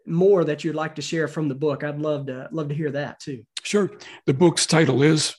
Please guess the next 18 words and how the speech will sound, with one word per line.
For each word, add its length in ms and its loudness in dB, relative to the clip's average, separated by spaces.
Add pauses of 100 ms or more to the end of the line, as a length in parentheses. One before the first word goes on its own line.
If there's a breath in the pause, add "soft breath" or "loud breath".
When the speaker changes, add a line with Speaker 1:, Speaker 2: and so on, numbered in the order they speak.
(140)
Speaker 2:
From 320 0
C 400 0
O 240 2
to 240 -4
C 400 -4
E 80 0
O, 260 -6 (420 loud breath)
Speaker 1:
Okay. 140 -20 (240)
Speaker 2:
A 80 -4
Practical 520 0
Guide 280 0
for 100 -6
Transitioning 680 -2
from 260 -4
Military 540 -2 (320 loud breath)
to 180 -10
Industry 680 -4
Leadership. 480 2